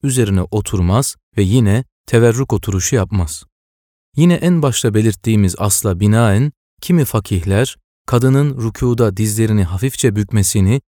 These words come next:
secdede kollarını yere koymasını ve başka şekiller zikretmişlerdir. Sahabeden Ali, İbni Ömer, Ayşe ve Ömer'in karısı Safiye radıyallahu anhumdan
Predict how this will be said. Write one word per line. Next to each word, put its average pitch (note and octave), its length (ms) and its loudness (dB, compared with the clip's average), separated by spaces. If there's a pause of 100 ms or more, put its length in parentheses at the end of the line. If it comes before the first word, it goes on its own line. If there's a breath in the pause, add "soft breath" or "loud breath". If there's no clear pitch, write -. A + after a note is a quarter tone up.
(120)
secdede B2 480 2
kollarını A2+ 580 0
yere G2 280 0
koymasını B2+ 680 0 (280)
ve F#2+ 220 2
başka G2+ 300 -2
şekiller A2+ 640 0 (120)
zikretmişlerdir. F#2 1000 -2 (640)
Sahabeden A2 880 2
Ali, G#2 380 0 (240)
İbni A#2 260 0
Ömer, G2 420 2 (180)
Ayşe G#2+ 680 0 (180)
ve G#2 180 0
Ömer'in A#2+ 400 2
karısı G2+ 500 -2
Safiye G#2 640 -2
radıyallahu G2+ 640 2
anhumdan G#2 680 2